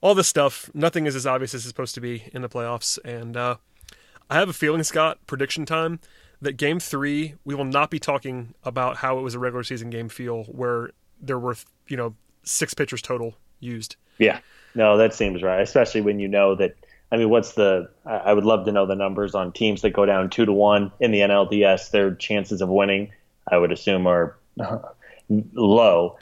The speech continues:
Speaker 2: a-, at best. So, yeah,
Speaker 1: Yeah,
Speaker 2: it's,
Speaker 1: I
Speaker 2: it's
Speaker 1: mean,
Speaker 2: gonna be,
Speaker 1: y-,
Speaker 2: uh,
Speaker 1: y-,
Speaker 2: I mean, it's not impossible. It's two games, right? You win game four, and then you win game five, and all of a sudden you're, you have another series. But, um, I, I'm with you. I think game three, we should be in for a really good one.
Speaker 1: Yeah, the winner of game three,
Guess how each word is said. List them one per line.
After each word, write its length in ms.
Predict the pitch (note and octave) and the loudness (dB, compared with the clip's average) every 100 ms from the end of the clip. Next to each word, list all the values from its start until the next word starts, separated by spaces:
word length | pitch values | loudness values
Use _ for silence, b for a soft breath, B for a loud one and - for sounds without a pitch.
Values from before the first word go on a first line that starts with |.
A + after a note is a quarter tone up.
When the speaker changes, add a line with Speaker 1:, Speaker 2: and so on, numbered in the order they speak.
| b _ | b _
Speaker 2:
a-, 40 | G2 | -2
at 360 | F2+ G2+ F#2+ | 2 0 0
best. 440 | F#2 D#2 - - - | -4 -6 -12 -20 -4
So, 220 | - G#2 | 2 4
yeah, 120 | C3+ | 6
Speaker 1:
Yeah, 340 | D3 D3 C#3 C#3 | 8 6 4 2
Speaker 2:
it's, 60 | |
Speaker 1:
I 40 | D3 | 0
Speaker 2:
it's 80 | |
Speaker 1:
mean, 120 | C#3+ C3+ | -2 -4
Speaker 2:
gonna 140 | A2+ - | -8 -14
be, 260 | G#2+ G#2 F#2+ | -12 -8 -8
Speaker 1:
y-, 60 | |
Speaker 2:
uh, 20 | F#2 _ | -8 _
Speaker 1:
y-, 200 | - - C3+ | -16 -8 0
Speaker 2:
I 40 | |
mean, 100 | C#3+ | 4
it's 140 | D3 G3 | 4 6
not 100 | G3 | 4
impossible. 560 | D#3+ D#3 C3 C#3+ D3 | 4 2 2 4 4
It's 160 | D3 - | 4 0
two 120 | E3+ | 2
games, 380 | C#3+ A#2+ B2+ C3 | 2 2 0 2
right? 200 | A#2+ C3+ | 4 4
You 120 | A#2+ | 2
win 160 | B2 B2+ | 0 0
game 200 | C3 A#2 | -2 0
four, 180 | C3 C3 | 2 2
and 120 | C3+ | 2
then 80 | A2+ | 0
you 60 | |
win 140 | A#2+ A#2 | 0 0
game 180 | A2+ | 0
five, 280 | G2+ D3+ A2 | 2 4 4
and 80 | A2 | 2
all 80 | G#2+ | -2
of 60 | |
a 20 | G2+ | 0
sudden 260 | A#2+ G#2+ | 0 2
you're, 260 | G#2+ G#2 G#2 | 0 0 0
you 160 | A#2 A2 | 2 4
have 120 | G#2+ | 6
another 240 | G#2 F#2 | 4 0
series. 420 | F2 C#3 A2+ F#2+ | 0 2 2 0
But, 300 | - F#2+ E2 b b b _ | 0 0 0 b b b _
um, 360 | - F#2+ E2+ - - | 2 2 0 -6 -4
I, 120 | A2+ G#2+ | 2 2
I'm 200 | G#2 A2+ | 2 2
with 180 | G2 | 0
you. 200 | G#2 F#2 | 0 0
I 80 | F#2 | 0
think 220 | F#2 G2+ | 0 -2
game 220 | G2 G2+ F#2 | -4 -6 -6
three, 320 | F#2+ G2 F#2+ | -2 0 0
we 140 | G2 | -2
should 180 | F#2+ G2 | -4 -2
be 80 | F2+ | -2
in 120 | F2 | -4
for 120 | - | -4
a 40 | F2+ | 0
really 220 | E2+ E2+ | 0 0
good 140 | E2 | -4
one. 160 | D#2 C#2+ b b b b | -6 -10 b b b b
Speaker 1:
Yeah, 100 | C#3 | -8
the 80 | C3 | -6
winner 200 | C3+ F3 | -4 -4
of 100 | D#3+ | -4
game 180 | D3 D3 | -4 -6
three, 520 | - C#3 C#3 C#3 C3+ | -8 -8 -6 -8 -10